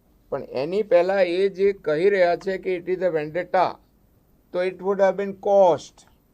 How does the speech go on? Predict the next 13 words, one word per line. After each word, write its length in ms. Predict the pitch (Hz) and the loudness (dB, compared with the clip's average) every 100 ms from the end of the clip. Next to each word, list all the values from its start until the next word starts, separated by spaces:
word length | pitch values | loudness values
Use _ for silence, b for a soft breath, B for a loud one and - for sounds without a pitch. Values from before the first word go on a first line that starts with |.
| _ _ _ _ _ _ _ _ _ _ _ _ _ _ _ _ _ _ _ _ _ _ _ _ _ - | _ _ _ _ _ _ _ _ _ _ _ _ _ _ _ _ _ _ _ _ _ _ _ _ _ -8
પાંચ 380 | 123 165 196 185 | -6 -4 -4 -2
હજાર 320 | 156 170 190 | 0 2 0
કરોડ 340 | 185 180 190 | 0 -2 -2
રૂપિયાની 400 | 175 185 190 185 | -6 -6 -4 -4
કંપની 400 | 190 175 170 185 | -4 -6 -6 -8
પચાસ 420 | 190 165 170 175 175 | -6 -4 -2 -4 -2
લાખમાં 400 | 170 165 175 170 | -6 -4 -8 -4
લઈ 260 | 175 214 | -2 -2
લેવી, 560 | 190 143 117 117 120 - _ _ _ _ _ _ _ _ _ _ _ _ _ | -2 -4 -4 -10 -16 -20 _ _ _ _ _ _ _ _ _ _ _ _ _
નેશનલ 360 | 127 135 - 208 | -12 -10 -6 0
હેરાલ્ડ 320 | 190 190 190 | 2 2 2
બંધ 320 | 170 180 190 | -2 -2 -6
થવું 480 | 175 170 190 196 | -4 -2 -2 -4